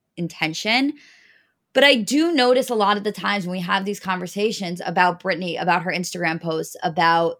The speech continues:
the people that she calls out, specifically, you know, her sister in this. There's so much stuff that then gets brought up, old clips, o-, old videos,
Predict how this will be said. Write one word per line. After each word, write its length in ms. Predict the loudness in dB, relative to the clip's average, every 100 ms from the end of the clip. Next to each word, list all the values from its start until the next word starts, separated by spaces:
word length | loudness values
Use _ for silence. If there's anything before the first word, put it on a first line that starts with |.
| -12
the 220 | -10 -10
people 320 | -8 -6 -2
that 160 | -2 -4
she 100 | -10
calls 300 | -6 -2 0
out, 180 | -2
specifically, 720 | -4 -12 -12 -10 -6 -4 -6 -8
you 80 | -10
know, 140 | -8
her 120 | -10
sister 300 | -12 -12 -10
in 120 | -8
this. 200 | -10 -12 -16 _ _ _ _ _ _ -20 _ -4
There's 200 | -2 0
so 200 | 0 0
much 180 | 0
stuff 360 | -4 0 0 2
that 160 | 0 2
then 220 | 0 2
gets 240 | -2 -2
brought 260 | -2 0 4
up, 260 | 2 0 0
old 260 | 2 0
clips, 400 | -2 0 0 0 0
o-, 200 | 4 4 4
old 260 | 2 2 4
videos, 560 | 4 4 0 -4 -10